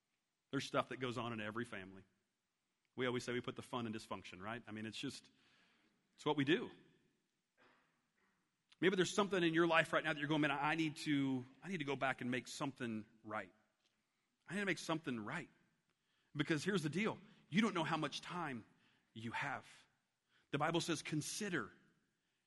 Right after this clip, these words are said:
your ways." Consider your ways. Well, what are we going to do with the situation, the time that God has given to us? We can go make the hard right, or we can make the easy wrong. It's a choice that we get to make.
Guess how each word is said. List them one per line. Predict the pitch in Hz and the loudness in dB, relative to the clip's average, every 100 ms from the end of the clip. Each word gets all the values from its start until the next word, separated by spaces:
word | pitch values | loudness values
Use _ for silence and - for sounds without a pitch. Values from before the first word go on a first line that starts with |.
| _ - | _ -10
your | 113 | -8
ways." | 95 90 67 - - - _ _ _ _ _ _ _ _ | -8 -10 -12 -14 -16 -18 _ _ _ _ _ _ _ _
Consider | - 180 - 247 214 | 2 2 4 4 6
your | 165 | 6
ways. | 156 156 113 - - - _ _ _ _ _ _ _ _ | 4 2 -4 -12 -16 -18 _ _ _ _ _ _ _ _
Well, | 147 | 0
what | 156 208 | 4 6
are | |
we | 214 | 6
going | 190 196 | 4 2
to | 170 | 0
do | 135 190 208 | 2 2 4
with | 170 156 - - - | 4 2 0 -10 -4
the | |
situation, | 143 - 165 170 160 | -2 0 2 2 2
the | 151 | 0
time | - 170 175 | 0 0 0
that | 151 | 0
God | 147 135 | 0 0
has | 131 | -2
given | 120 156 156 131 | -2 0 0 -2
to | 143 107 | -2 -6
us? | - - - - _ - | -10 -16 -18 -20 _ 0
We | 160 | 2
can | 151 170 | 4 4
go | 170 | 4
make | 165 160 | 4 2
the | 147 | 0
hard | 123 180 160 | 0 2 2
right, | 160 190 | 0 -2
or | |
we | 147 | 0
can | 165 156 | 0 -2
make | 151 | -6
the | 135 | -10
easy | 160 156 135 131 127 123 | -10 -8 -6 -6 -8 -12
wrong. | 135 120 90 82 _ _ _ _ - | -12 -12 -14 -20 _ _ _ _ -18
It's | 160 | -8
a | |
choice | - 196 180 - | -4 0 0 -2
that | 151 | -4
we | 135 | -2
get | 131 123 - | -2 -4 -6
to | |
make. | 113 95 90 | -8 -8 -16